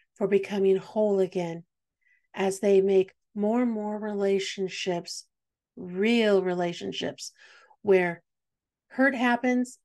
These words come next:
and forgiveness is given freely, where unconditional love is present. This helps them become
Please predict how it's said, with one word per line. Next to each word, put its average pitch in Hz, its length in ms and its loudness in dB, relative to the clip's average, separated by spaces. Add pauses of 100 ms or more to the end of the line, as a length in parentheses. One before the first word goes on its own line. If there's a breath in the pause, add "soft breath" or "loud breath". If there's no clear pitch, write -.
and 185 160 -8
forgiveness 196 560 -2
is 190 160 -4
given 180 400 -2 (240)
freely, 170 560 -8 (800 soft breath)
where 208 200 -2
unconditional 214 800 -2
love 185 320 0
is 190 160 -8
present. 180 540 -4 (1500)
This 214 480 -2 (160)
helps 196 320 -4
them 190 100 -4
become 190 560 -2